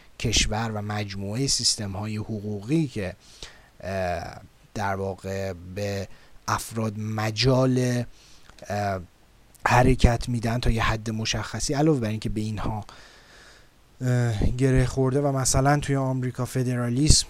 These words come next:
وجود داره و خیلی مجال بیشتری برای این ماجرا هست تا جایی مثلاً مثل کشورهای، اه، چه می‌دونم، مثل یه جایی مثل عربستان که اصلاً خلافتی هست، حالا دو حد رادیکال رو با هم مقایسه کنیم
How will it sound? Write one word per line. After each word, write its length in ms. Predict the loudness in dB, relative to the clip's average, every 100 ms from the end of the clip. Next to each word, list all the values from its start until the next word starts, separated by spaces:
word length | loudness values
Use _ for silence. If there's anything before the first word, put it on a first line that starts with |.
| -4
وجود 360 | -4 -2 -4
داره 180 | -4 -6
و 100 | -6
خیلی 420 | -6 0 2 2
مجال 520 | -2 -4 -4 -4 -6
بیشتری 600 | -8 -8 -2 -2 -2 -4
برای 200 | -4 -6
این 100 | -8
ماجرا 460 | -10 -10 -8 -6 -6
هست 340 | -6 -6 -8
تا 120 | -8 -8
جایی 440 | -6 -6 -6 -8
مثلاً 500 | -10 -10 -8 -8 -8 -10 -12
مثل 260 | -10 -8 -8
کشورهای، 720 | -6 -6 -4 -6 -6 -6 -8 -10 -20 -20 -20 -20 -18 -10
اه، 240 | -6 -6 -2
چه 100 | -2
می‌دونم، 220 | -2 -4
مثل 200 | -4 -4
یه 120 | -6
جایی 180 | -6 -6
مثل 180 | -6 -6 -4
عربستان 800 | -4 -4 -2 0 0 -2 -6 -4
که 160 | -4
اصلاً 320 | -4 -2 -4
خلافتی 640 | -6 -8 -6 -6 -10 -12 -10
هست، 600 | -10 -8 -6 -6 -6 -10
حالا 200 | -8 -8
دو 140 | -6
حد 280 | -6 -8 -8
رادیکال 580 | -8 -8 -8 -10 -10 -8
رو 120 | -8
با 80 | -8
هم 180 | -8 -10
مقایسه 420 | -8 -6 -4 -6
کنیم 380 | -8 -10 -8